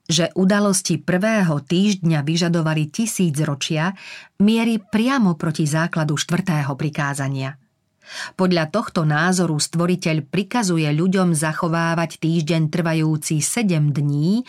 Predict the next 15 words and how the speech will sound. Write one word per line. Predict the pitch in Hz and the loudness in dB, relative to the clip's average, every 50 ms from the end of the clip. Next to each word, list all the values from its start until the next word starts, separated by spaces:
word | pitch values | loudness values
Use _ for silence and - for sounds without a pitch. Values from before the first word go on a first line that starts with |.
| - - - - - | -8 -12 -12 -6 -2
na | - 220 226 | 0 0 0
pamiatku | 226 247 240 226 220 208 196 190 - - 156 147 | 0 0 0 2 2 2 0 0 -2 -4 -2 0
dlhých, | 139 170 196 190 196 208 208 208 214 214 208 - - - - - _ _ - | 2 2 2 4 4 4 4 4 2 2 0 -4 -10 -18 -20 -20 _ _ -2
časovo | 180 180 175 - - 214 196 202 214 | 0 0 0 0 0 0 0 2 2
neurčených | 214 190 175 160 156 156 160 151 - - 170 165 170 175 180 156 170 | 4 4 4 4 2 2 0 0 0 0 2 2 4 4 2 2 2
období. | 170 151 147 165 151 131 139 139 135 135 131 131 131 - _ _ _ _ _ _ _ _ _ - - - - - - _ _ _ - | 0 0 0 -2 -2 -2 -2 -4 -4 -4 -6 -8 -10 -14 _ _ _ _ _ _ _ _ _ -18 -16 -16 -16 -16 -18 _ _ _ -4
To | 220 | -2
však | 208 - - 240 220 190 185 | -2 0 0 0 2 4 4
nezodpovedá | 185 226 247 269 254 - - - 147 143 143 135 143 135 135 131 | 4 4 2 0 -2 -4 -4 -4 -2 -2 -2 -2 -2 -2 -2 -2
Božiemu | 131 156 160 147 160 156 147 143 139 139 131 | 0 0 0 2 2 2 2 2 0 -2 -4
spôsobu | - - - 151 151 156 156 - 175 160 147 156 147 | -6 -6 -6 -2 -2 -2 0 0 -2 0 0 0 0
zaobchádzania | 151 143 151 156 151 - - - 160 160 160 151 156 151 151 151 151 151 147 147 | 0 0 0 -2 -2 -2 -2 -2 -2 0 0 0 0 2 2 2 2 2 0 -2
s | 135 147 | -2 -2
jeho | 151 147 135 147 143 | -2 -2 -2 -2 -4
stvorenstvom. | - - - 147 156 156 156 151 147 135 - - 143 147 135 131 131 | -4 -4 -2 -2 0 0 0 0 0 -2 -4 -6 -6 -6 -6 -6 -8